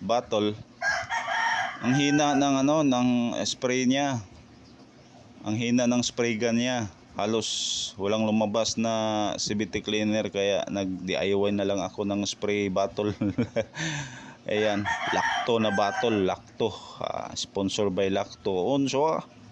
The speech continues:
Hindi yan, <laughs> spok-, hindi yan. <laughs> Ayan, binutasan ko yung takip ng Lacto, mga bossing. Tas yan ang ginamit ko, mga bossing.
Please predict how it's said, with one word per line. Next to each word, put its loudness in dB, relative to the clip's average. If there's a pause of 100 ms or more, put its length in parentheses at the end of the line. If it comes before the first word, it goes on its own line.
(120)
Hindi 0
yan, 0
<laughs> -2
spok-, -4 (240)
hindi 2
yan. -6 (960)
<laughs> -12
Ayan, 0 (240)
binutasan 0
ko 2
yung 2
takip -4
ng 2
Lacto, 0
mga 4
bossing. 0
Tas -2
yan 2
ang 0
ginamit 0
ko, 0
mga 0
bossing. -2